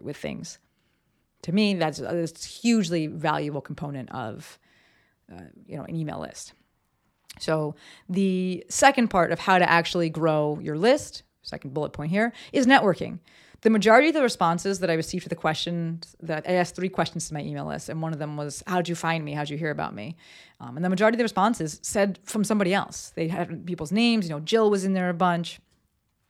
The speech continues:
They, you know, heard me on someone's podcast, and they liked what they saw, heard, you know, liked what they heard, and they wanted more. Or they found me on social, um,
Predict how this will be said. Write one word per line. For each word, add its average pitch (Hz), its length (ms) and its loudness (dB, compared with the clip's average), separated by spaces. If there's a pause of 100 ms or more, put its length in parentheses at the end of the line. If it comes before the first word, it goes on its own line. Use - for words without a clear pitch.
(160)
They, 156 380 -4 (380)
you 202 100 -4
know, 170 80 0
heard 190 160 2
me 185 40 2
on 175 60 2
someone's 165 240 -4
podcast, 233 640 -2 (520)
and 175 480 -2 (220)
they 170 520 2 (380)
liked 214 320 4
what 214 140 2
they 190 160 2
saw, 214 500 6 (100)
heard, - 380 -4 (120)
you 175 60 -6
know, 156 100 -4
liked 180 260 2
what 185 80 0
they 175 120 2
heard, 220 420 4 (400)
and 180 320 2
they 190 60 8
wanted 196 260 6
more. 202 360 2
Or 170 160 -4
they 170 120 2
found 185 260 2
me 190 100 2
on 175 120 0
social, 190 520 6 (360)
um, 139 300 -12